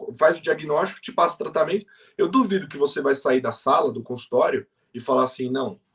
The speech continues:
certeza que é isso, eu vou realmente seguir cem por cento do que ele falou e não vou fazer nenhum exame", né? Até porque nem os, os próprios médicos não fazem isso, é muito difícil, realmente só em alguns casos pontuais que eles vão fazer ali, que alguma coisa mais visível, né, de fato,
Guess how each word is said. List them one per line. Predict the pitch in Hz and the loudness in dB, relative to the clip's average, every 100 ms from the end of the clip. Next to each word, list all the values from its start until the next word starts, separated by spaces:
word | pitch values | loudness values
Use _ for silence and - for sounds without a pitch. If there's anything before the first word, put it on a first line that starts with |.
| _ _ _ _ _ - | _ _ _ _ _ -18
certeza | - 165 220 - 165 170 | -6 -4 -4 -2 -2 -2
que | 165 | 2
é | 147 | 2
isso, | 120 123 170 - | 4 2 0 -2
eu | 151 | -4
vou | 131 147 143 | 2 2 4
realmente | 131 135 139 151 - | 4 2 0 -6 -10
seguir | - 131 | -10 -12
cem | 139 - | -12 -12
por | - - | -12 -8
cento | - 143 | -4 -4
do | 139 | -6
que | - | -2
ele | 135 | -2
falou | 127 120 104 113 135 - - _ | 0 2 2 4 2 0 -12 _
e | - | 0
não | 143 | 4
vou | 165 | 6
fazer | 165 156 | 6 4
nenhum | 170 170 175 | 2 2 6
exame", | 208 185 135 107 95 _ _ - | 6 6 4 4 -4 _ _ -2
né? | 113 127 - | 2 2 0
Até | 139 - | 2 4
porque | 220 - - | 4 2 2
nem | 202 208 | 4 4
os, | 185 147 | 4 -4
os | 139 131 - | -8 -12 -2
próprios | - 175 196 202 | 4 4 4 0
médicos | 139 151 - 170 | 2 0 -2 -10
não | 151 175 | -6 -4
fazem | - 151 143 | 2 2 2
isso, | 127 | 0
é | 127 | -2
muito | 131 185 | -4 -6
difícil, | 196 190 139 131 | -8 -6 -2 0
realmente | 135 143 - | 0 -2 -2
só | 143 | 0
em | 160 | 2
alguns | 170 190 | 2 0
casos | - 147 - | 4 2 2
pontuais | 175 185 - 123 143 | -6 -4 2 4 2
que | - | -2
eles | 185 | -8
vão | 156 156 | -10 -4
fazer | - 110 127 | -4 2 4
ali, | 120 127 | 4 -2
que | - 117 _ - | -8 -12 _ -4
alguma | 107 127 123 | -2 -2 2
coisa | 127 123 | 2 4
mais | 117 113 | 0 0
visível, | 190 196 151 131 110 | -4 -6 -6 -4 -4
né, | |
de | 117 | -4
fato, | - 110 127 - | 0 0 0 -2